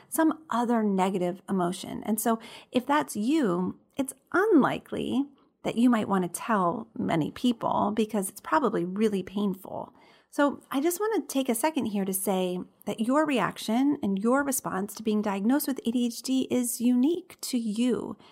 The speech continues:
and it's completely valid. It's totally one hundred percent valid. And your reaction to it will likely inform how you decide to proceed with telling people or choosing not to tell people. And guess what?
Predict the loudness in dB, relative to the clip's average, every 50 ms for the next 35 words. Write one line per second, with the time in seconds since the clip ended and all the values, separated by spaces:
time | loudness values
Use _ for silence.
0 | -20 _ _ _ _ _ -4 -4 -4 -2 -2 0 0 0 0 0 -2 -2 0 2
1 | 2 2 2 2 2 2 2 0 0 -2 -4 -6 -8 -10 -12 -14 -16 -6 0 2
2 | 2 2 2 2 2 0 0 0 -2 -2 -4 -4 -6 -4 -2 0 0 0 -2 -4
3 | -6 -6 -6 -6 -4 -4 -2 -2 -2 -2 -4 -8 _ -4 -2 0 0 0 -2 -6
4 | -8 -10 _ -20 -20 -20 -20 -20 _ _ 2 4 6 6 6 6 4 2 2 2
5 | 2 2 0 -2 -2 0 2 2 2 2 0 -2 0 2 2 2 2 2 2 2
6 | 2 2 0 0 0 0 0 2 2 0 0 0 2 2 4 4 4 4 4 2
7 | 2 0 -2 -2 2 2 4 4 4 2 0 0 0 -2 0 2 4 4 4 4
8 | 2 0 -4 -4 -4 -2 -2 -2 -2 0 0 0 0 -2 -2 -4 0 0 0 0
9 | -2 -6 -6 -2 0 0 2 2 0 0 -2 -6 -8 -6 -4 -2 -2 -2 -2 -2
10 | 0 0 2 0 0 -4 -10 _ -16 -14 -10 -4 -4 -2 0 2 2 4 4 4
11 | 4 2 -2 -4 -8 -8 -6 -6 -6 -6 -6 -8 -10 -8 -6 -6 -6 -6 -8 -10
12 | -14 _ _ _ _ _ _ _ _ _ _ _ 0 0 2 2 2 2 0 0
13 | -2 -4